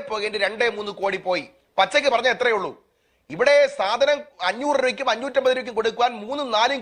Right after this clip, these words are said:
കമ്പനികൾ ക്യൂ നിൽക്കുമ്പോ അതിൽ തന്നെ ഒരു കമ്പനിയിൽ നിന്ന് അഞ്ഞൂറ്റമ്പത് രൂപയ്ക്ക് പതിനായിരം, ഏ, പിന്നെ, പിന്നെ കിറ്റ് വാങ്ങി വെച്ച് അത് മനസ്സിലാക്കിയതിന് ശേഷവും ഈ മൂന്ന് കമ്പനികളെയും അവഗണിച്ചുകൊണ്ട് സാൻ ഫ്രാൻ ഉൾപ്പെടെയുള്ള മൂന്ന് കമ്പനികൾക്ക് ആയിരം, ആയിരത്തി അഞ്ഞൂറ് റേഞ്ചിൽ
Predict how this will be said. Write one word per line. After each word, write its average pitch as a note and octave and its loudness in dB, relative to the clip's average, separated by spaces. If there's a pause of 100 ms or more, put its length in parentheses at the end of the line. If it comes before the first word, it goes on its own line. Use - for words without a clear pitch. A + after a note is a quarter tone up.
കമ്പനികൾ A#3+ 0
ക്യൂ A3+ -8
നിൽക്കുമ്പോ G3+ -2 (240)
അതിൽ C4 2
തന്നെ C4+ 2 (100)
ഒരു B3+ 0
കമ്പനിയിൽ A#3 -2
നിന്ന് C4 0
അഞ്ഞൂറ്റമ്പത് B3 -2
രൂപയ്ക്ക് A3 -4
പതിനായിരം, C4 2 (340)
ഏ, F#3+ 2
പിന്നെ, G3 0 (120)
പിന്നെ F3+ 0 (160)
കിറ്റ് - -8 (100)
വാങ്ങി B3 2 (160)
വെച്ച് F#3 -4 (320)
അത് F3+ 2 (220)
മനസ്സിലാക്കിയതിന് D4 0 (120)
ശേഷവും G3 -2 (360)
ഈ C4+ 2 (120)
മൂന്ന് D#4+ 0 (100)
കമ്പനികളെയും A3+ 0
അവഗണിച്ചുകൊണ്ട് G#3 -2 (460)
സാൻ C#4+ 2
ഫ്രാൻ B3 2 (500)
ഉൾപ്പെടെയുള്ള G#3 0
മൂന്ന് C4 -4 (100)
കമ്പനികൾക്ക് G#3 0 (400)
ആയിരം, D4 2 (100)
ആയിരത്തി A#3+ 0
അഞ്ഞൂറ് A3 -4
റേഞ്ചിൽ A#3 0